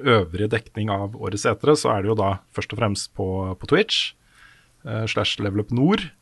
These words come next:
Så, eh, i arkivet der så ligger jo alle streamene våre, hvor vi har da kommentert og fulgt,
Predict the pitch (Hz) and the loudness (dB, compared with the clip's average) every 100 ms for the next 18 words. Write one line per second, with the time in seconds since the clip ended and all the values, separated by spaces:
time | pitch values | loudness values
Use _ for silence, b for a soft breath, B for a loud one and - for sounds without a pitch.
0 | b b b b - - - 123 123 127 | b b b b -12 -6 0 4 6 6
1 | 127 127 127 127 123 120 120 120 110 113 | 6 6 4 2 2 2 2 2 0 2
2 | 113 135 90 95 120 98 95 - 101 85 | 2 0 -2 0 2 0 -2 -2 -2 -2
3 | 90 123 123 110 107 107 101 101 98 104 | 0 -2 -2 -4 0 0 2 0 -2 -4
4 | 110 107 101 107 117 104 101 101 - - | -6 -4 -4 -4 -6 -4 -4 -4 -6 -8
5 | - | -8